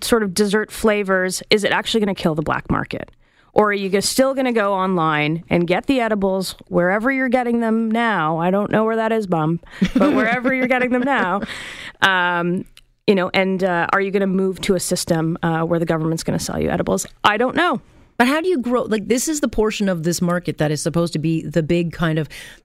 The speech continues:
Speaker 2: where the money will flow. If we're gonna do this,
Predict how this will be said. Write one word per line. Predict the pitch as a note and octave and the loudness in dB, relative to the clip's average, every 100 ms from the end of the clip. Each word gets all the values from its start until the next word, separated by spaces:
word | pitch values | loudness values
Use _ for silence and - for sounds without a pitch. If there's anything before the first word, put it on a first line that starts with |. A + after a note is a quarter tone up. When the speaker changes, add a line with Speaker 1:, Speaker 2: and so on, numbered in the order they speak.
| - | -2
Speaker 2:
where | F3+ G3+ | 2 2
the | F#3 | 2
money | F#3 F#3 F#3 | 2 2 0
will | F#3 E3 | 0 0
flow. | C#3 - F3+ E3+ - - - - - | -4 -2 0 0 -2 -8 -14 -14 -2
If | B3 | 0
we're | C#4 | 2
gonna | C#4+ G4 | 0 0
do | A#3+ F#3 A#3+ | 0 2 0
this, | E3+ C3+ F3 - | 0 -4 -4 -6